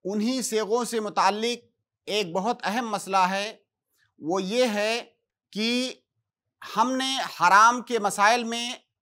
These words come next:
ये बात जिक्र की कि अगर किताब व सुन्नत के अंदर नही का सेगा वारिद होता है, तो वो नही का सेगा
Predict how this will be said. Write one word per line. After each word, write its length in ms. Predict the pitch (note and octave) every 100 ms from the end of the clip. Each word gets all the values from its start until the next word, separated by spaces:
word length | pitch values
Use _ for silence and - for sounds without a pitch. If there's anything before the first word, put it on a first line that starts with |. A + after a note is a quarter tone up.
| _ -
ये 180 | C#3+ F#3+
बात 280 | F3 G#3 G3+
जिक्र 320 | F#3 G3+ A3
की 500 | E3 G#3+ A#3 B3 _ _ _ _ _ _ _ _
कि 120 | G#3
अगर 540 | - F#3 F#3+ A#3+ B3+ B3+ - _ _ _ _ _
किताब 380 | F#3+ - G#3 G#3
व 100 | A#3
सुन्नत 420 | A3+ A3+ A#3 A#3+ -
के 100 | A3+
अंदर 680 | F#3+ G#3 A#3 G3+ A#2+ - _ _ _ _ _ -
नही 460 | E3+ A#3 A#3 A#3+
का 300 | A3 A#3 A#3
सेगा 480 | A3 G#3 G3+ G3 A#3
वारिद 420 | G#3+ G3+ G#3+ A#3
होता 440 | F3 F#3 F3+ A#3+ A#3
है, 340 | A3 A#3+ C4 B3+ _ _ _ _ _ _ _ _ G#3+
तो 160 | A3+
वो 160 | A#3 A#3
नही 400 | A3 C4 B3 A#3
का 220 | A3 G#3
सेगा 760 | - G3+ G3+ A3 A#3+ B3+ -